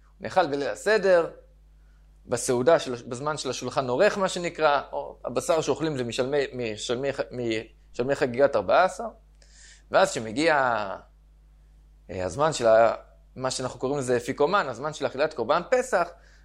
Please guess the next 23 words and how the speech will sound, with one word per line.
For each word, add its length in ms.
זה 120
הכזית 440
האחרון 460
שאוכלים 560
מהבשר, 1200
לוקחים 460
כזית 460
של 120
קורבן 400
פסח. 420
החגיגת 600
ארבעה 300
עשר 260
הזאת, 580
אותה 260
אפשר 180
לקנות 300
מכסף 320
של 100
מעשר 340
שני. 340
למה? 360
עלמא, 380